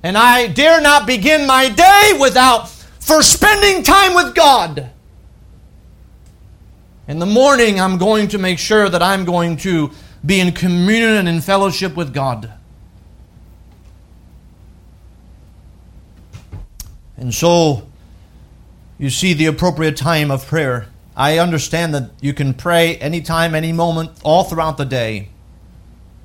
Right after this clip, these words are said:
But there's something about our lives that testifies that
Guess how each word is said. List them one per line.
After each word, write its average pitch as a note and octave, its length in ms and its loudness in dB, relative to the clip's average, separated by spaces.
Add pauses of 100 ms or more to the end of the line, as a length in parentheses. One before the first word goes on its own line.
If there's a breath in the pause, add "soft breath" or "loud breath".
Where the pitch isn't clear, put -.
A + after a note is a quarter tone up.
(320)
But - 80 -18
there's C3+ 160 -6
something G3+ 560 -2
about D3+ 220 0
our D#3 120 0
lives B2 380 -2
that C3 180 -6
testifies B2+ 840 -6
that A#2+ 260 -6